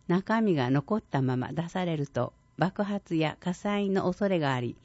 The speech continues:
大変危険ですので、必ずガスを使い切ってから出してください。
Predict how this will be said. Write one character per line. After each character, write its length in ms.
大 260
変 280
危 100
険 300
で 100
す 160
の 140
で、 180
必 120
ず 320
ガ 180
ス 220
を 120
使 340
い 60
切 160
っ 20
て 220
か 140
ら 120
出 200
し 40
て 140
く 140
だ 120
さ 180
い。 80